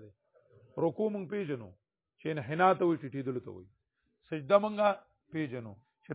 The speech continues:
تندی په ځمکه کېښودو ته څه کوي؟ نو رکوع مونږ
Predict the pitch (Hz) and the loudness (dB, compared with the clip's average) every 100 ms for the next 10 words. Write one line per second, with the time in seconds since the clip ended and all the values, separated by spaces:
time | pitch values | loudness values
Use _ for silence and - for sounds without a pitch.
0 | 170 165 190 170 156 180 165 147 143 147 | 4 6 4 0 -2 -2 -2 -4 -6 -6
1 | 151 143 147 143 156 - _ _ _ _ | -6 -8 -10 -12 -14 -16 _ _ _ _
2 | _ _ _ _ _ _ 131 147 165 143 | _ _ _ _ _ _ -6 -2 -2 -4
3 | 208 226 220 208 | -2 -2 -2 -4